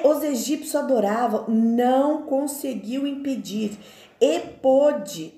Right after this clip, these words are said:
e o poder de Deus sobre os animais. Olha só que terrível, né? Aí veio a sexta praga, porque Faraó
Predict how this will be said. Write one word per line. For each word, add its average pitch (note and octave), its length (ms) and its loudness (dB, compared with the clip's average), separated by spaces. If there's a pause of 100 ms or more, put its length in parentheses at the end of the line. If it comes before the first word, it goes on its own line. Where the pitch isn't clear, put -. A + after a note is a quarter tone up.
(320)
e A3+ 140 -4
o D4+ 120 -4
poder C4+ 500 0
de D4 120 -8
Deus G3+ 580 -2 (220)
sobre C#4 540 0
os A#3+ 160 -4
animais. G#3+ 1200 -2 (380)
Olha G3+ 260 0
só F#3 200 -8
que F3+ 120 -14
terrível, F3 640 -10
né? G#3+ 360 -6 (340)
Aí G3 200 -4
veio A#3+ 480 -2
a C#4+ 180 -2
sexta F#4 760 -4
praga, C4+ 420 -2
porque - 180 -8
Faraó G3+ 720 0